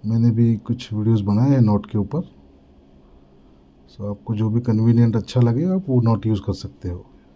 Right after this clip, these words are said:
Mono जिस, जिसके through हम monofilament और bread line को ज्वाइन मारते हैं।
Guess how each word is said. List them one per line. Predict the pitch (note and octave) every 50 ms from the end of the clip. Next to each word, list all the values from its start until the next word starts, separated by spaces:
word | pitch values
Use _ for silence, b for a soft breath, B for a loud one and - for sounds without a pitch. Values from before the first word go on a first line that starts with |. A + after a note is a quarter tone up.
| _ _ _ b b b b b b b b b b b b b b -
Mono | A2+ A2 A2+ A#2 A#2+ A#2+
जिस, | A2+ A2+ G#2+ F#2+ A#2+
जिसके | A#2+ A#2 A#2+ A2 - - C3 A#2+
through | B2 A#2 B2 A#2
हम | B2 D#3+ G3+ G#3 F#3
monofilament | B2+ G#2+ A2 A2+ A#2+ A#2+ B2 A#2 A2+ A2+ A2+ A#2+ C#3+ D3 F3+
और | E3+ B2+
bread | G#2+ G#2+ G#2+ G2+ F#2
line | G2 G2+ G2 G2+
को | G2+ B2
ज्वाइन | B2 B2 A2+ G#2+ G2+ G2
मारते | F#2+ F#2 F2+ - - G2
हैं। | F#2 F2+ -